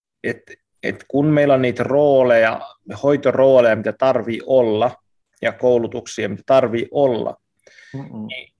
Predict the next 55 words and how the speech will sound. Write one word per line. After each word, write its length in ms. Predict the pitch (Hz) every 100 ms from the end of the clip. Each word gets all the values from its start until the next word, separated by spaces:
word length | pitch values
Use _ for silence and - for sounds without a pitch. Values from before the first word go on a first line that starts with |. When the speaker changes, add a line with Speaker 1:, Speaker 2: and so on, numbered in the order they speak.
| -
Speaker 1:
että 180 | 117 127
me 80 |
ei 120 | 127 120
kumminkaan 520 | 151 165 - 120 123
mennä 260 | 143 127
se 180 | 117 123
rooli 420 | 127 156 143 117 139
edellä, 440 | 156 143 113 - -
eikä 320 | 135 139 113
varsinkaan 520 | 135 151 160 123 113
Speaker 2:
Mm-mm. 60 | 104
Speaker 1:
sillä, 320 | 143 139 110
että 160 | 104 -
se 80 | 110
rooli 340 | 139 151 120
tekee 280 | 110 120 117
Speaker 2:
Hyvä. 100 | 110
Speaker 1:
meistä 560 | 113 - - - - - _ _ -
paremman 500 | 185 208 110 104 113
ihmisen 480 | 107 110 104 107 101
kuin 100 | 107
joku 240 | 101 110
muu. 400 | 117 120 104 - -
Että 180 | - -
se 80 | 117
tekee 240 | 123 131
Speaker 2:
Kyllä. 100 | 120
Speaker 1:
sen, 200 | 147 135
että, 180 | 123 117
että 140 | 117
okei, 180 | 127 127
että 140 | 117
meillä 160 | 123 117
on 60 | 113
tämmöinen 300 | 117 113 107
koulutus, 520 | 190 185 123 110 -
meillä 120 | 113 110
on 40 |
näitä 180 | 110 110 -
tekniikoita 720 | 160 147 127 120 123 117 117
ja 160 | 117
täällä 240 | 113 117 113
on 60 |
tämmöisiä, 360 | 113 113 107 113
niin 140 | 110
kuin, 180 | - 107 _ -
ö, 260 | - 101 117 - - -
miten 260 | 117 123 117
voidaan 380 | 120 117 113 -
auttaa 560 | 160 208 - - 113
sitä 140 | - 110
toista 320 | 120 110 127
ihmistä, 360 | 113 110 -
mutta 140 | 120 -
silti 420 | 160 156 131